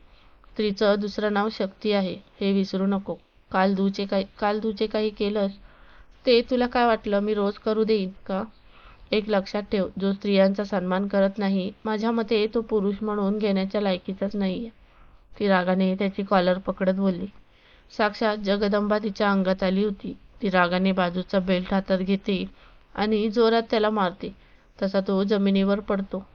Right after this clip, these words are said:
तो तिचा राग बघून घाबरतो. त्याच्या जवळ येते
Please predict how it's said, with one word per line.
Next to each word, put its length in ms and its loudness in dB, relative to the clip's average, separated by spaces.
तो 80 0
तिचा 300 0
राग 200 4
बघून 420 0
घाबरतो. 600 -2
त्याच्या 260 8
जवळ 300 6
येते 400 4